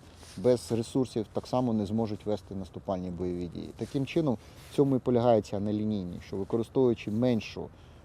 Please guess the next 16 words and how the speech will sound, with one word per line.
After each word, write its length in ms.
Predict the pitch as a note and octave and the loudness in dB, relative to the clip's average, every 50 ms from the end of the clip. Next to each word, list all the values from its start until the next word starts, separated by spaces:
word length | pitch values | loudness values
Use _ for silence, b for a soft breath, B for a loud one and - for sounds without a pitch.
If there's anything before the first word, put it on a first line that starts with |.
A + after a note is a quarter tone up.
| B B - - | B B -8 -2
кількість 420 | - B2 A2 - - G2+ - - | 0 0 0 -2 -6 -8 -8 0
техніки, 520 | - C#3 D3 D3+ - - A2+ G2 - - F#2 G2+ | 2 2 2 2 0 -6 -6 -6 -6 -10 -8 -4
наносячи 520 | G#2 G#2+ A#2 A#2+ A2+ - A2 - - G#2+ | -2 -2 -2 -2 -4 -6 -12 -8 -6 -6
більш 340 | G2 G2 B2 A2+ G#2 - - | -2 -2 -2 -4 -4 -8 -12
ефективні 500 | G2+ - G2 - - B2+ A2 G2+ G2+ F#2+ | -10 -10 -10 -4 -2 -2 -2 0 -2 -4
удари 360 | G2 G2+ G#2 A2 G#2+ G2 F2+ | 0 2 4 4 4 2 0
на 120 | F2 F#2 | -2 -6
більшу 340 | F#2+ F2+ G#2+ F2 - - - | -4 -6 -6 -8 -8 -12 -8
відстань, 440 | F2 G2+ C#3+ D#3 - - - G2 E2+ B B B B B B | -4 -4 -4 -4 -4 -4 -6 -6 -6 B B B B B B
не 100 | A2 A2+ | -2 2
наражаючи 600 | A2 A#2 A2 A#2 G#2+ A2 A2+ A2+ G#2+ G2 - - | 2 4 4 4 6 6 6 6 6 4 0 -4
на 100 | G2 G#2 | -4 -2
небезпеку 560 | G#2 G#2+ G#2 G2+ G2 - - A2 G#2 - - G2+ | 0 0 0 -2 -4 -2 0 -2 -2 -2 -2 -4
бути 260 | F#2 G2+ - - G2 | -4 -4 -2 0 0
ураженими 520 | G2+ G2+ G#2 G2 E2+ F#2 F2+ F2 F2+ F2+ | 2 2 2 0 0 -2 -8 -8 -6 -6
наші, 400 | F2+ G2 A#2 D3 D3+ - C#3 G#2 | -2 0 0 0 0 -2 -4 -4